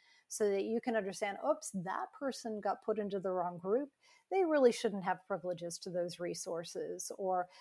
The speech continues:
they shouldn't have the elevated privileges that they've been given," so that you can back off to more of a least privilege. And when you do that, you're gonna reduce your attack surface and reduce your risk. So credential management is such a critical piece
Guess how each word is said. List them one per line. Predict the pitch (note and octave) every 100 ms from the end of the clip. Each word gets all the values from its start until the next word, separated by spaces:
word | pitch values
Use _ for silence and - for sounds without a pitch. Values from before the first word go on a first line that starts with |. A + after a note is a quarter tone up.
| -
they | G3+
shouldn't | G3+ - A#3+ A3
have | G#3 G#3+ G#3 F3+
the | G3+ -
elevated | G#3+ G3 G3 F#3 E3+
privileges | - F#3 F#3+ E3+ E3+ -
that | F3
they've | F3+ F3
been | F3+ F3
given," | F#3 E3+ E3+ E3+
so | - G#3+
that | G#3+
you | G#3+ G3+
can | - D4 D4
back | F#3+ F#3+ - - -
off | F#3+ G#3+ A#3 -
to | - D4+ D4 - _ _
more | G#3+ A3
of | G#3+
a | G3
least | G3 G3+ -
privilege. | - F3+ F#3+ F#3 - -
And | A3 G3+
when | G3+
you | G3+
do | F3+ C4
that, | A#3 F#3+
you're | G#3
gonna | G3 F#3+
reduce | F3+ F#3+ G3 -
your | F#3
attack | F3 E3+ F#3 -
surface | - G3 - G3 - -
and | G3
reduce | F3+ E3+ - -
your | F3
risk. | D#3+ E3+ - -
So | - F#3+ F3+ F3+ - - - _ _ _ _ _
credential | - B3 C4+ C4+ E4+
management | B3+ G#3 A3 G3+ F#3
is | -
such | - A3+ B3
a |
critical | - A3 G#3 F#3+
piece | F3 G3+ F#3 -